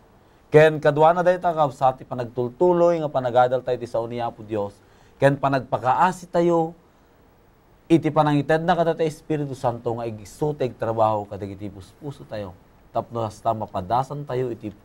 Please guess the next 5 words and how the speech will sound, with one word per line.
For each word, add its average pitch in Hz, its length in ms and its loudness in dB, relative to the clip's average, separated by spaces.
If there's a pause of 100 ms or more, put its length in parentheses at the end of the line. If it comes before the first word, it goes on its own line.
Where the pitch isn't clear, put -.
(140)
pudno 165 560 -2 (400)
a 113 80 -8
panakabalbaliw, 113 1120 -4 (320)
panakarevive 101 800 -6 (240)
iti 95 240 -14